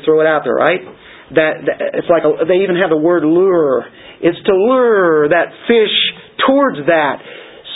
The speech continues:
so that he would get a meal, but instead he gets hooked and carried away, and he becomes the meal, right?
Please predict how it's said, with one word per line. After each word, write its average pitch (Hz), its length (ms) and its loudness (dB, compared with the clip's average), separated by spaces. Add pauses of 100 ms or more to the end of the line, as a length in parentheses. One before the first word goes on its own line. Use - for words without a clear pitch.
so 202 320 2
that 202 240 2
he 240 220 0
would 220 180 0
get 226 160 2
a 196 60 0
meal, 233 440 2
but 208 160 0
instead 214 760 0 (360)
he 240 100 2
gets 226 240 0 (100)
hooked 320 300 0
and 214 160 0
carried 254 320 2
away, 240 420 2
and 214 80 0
he 311 300 2
becomes 180 640 0
the 180 60 2
meal, 175 400 0 (260)
right? 180 320 2